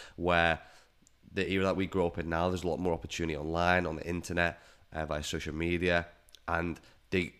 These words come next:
some people just won't really understand that because they've never seen success happen from that way. And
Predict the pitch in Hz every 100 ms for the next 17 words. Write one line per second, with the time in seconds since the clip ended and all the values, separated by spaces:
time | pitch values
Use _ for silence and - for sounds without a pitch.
0 | - 107 92 92 90 87 87 90 85 90
1 | 92 90 80 - 85 92 95 85 90 85
2 | 82 87 85 - 85 82 85 - 90 82
3 | - 87 87 - 90 76 78 85 98 -
4 | - - - - 90 90 85